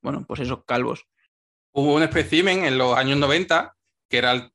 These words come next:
Speaker 2: jugador ya calvo, pero no calvo rapado, sino un señor que se está quedando calvo, que a lo mejor ya ti-, solamente tiene pelo en los laterales,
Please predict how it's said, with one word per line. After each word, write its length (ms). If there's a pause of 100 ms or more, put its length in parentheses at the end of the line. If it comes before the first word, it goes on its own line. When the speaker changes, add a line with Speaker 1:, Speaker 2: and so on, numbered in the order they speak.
(120)
Speaker 2:
jugador 420
ya 240
calvo, 360
pero 160
no 140
calvo 760
rapado, 520
sino 360
un 200
señor 280
que 60
se 60
está 140
quedando 260
calvo, 300
que 80
a 40
lo 100
mejor 160
ya 120
ti-, 200
solamente 340
tiene 180
pelo 320
en 80
los 120
laterales, 480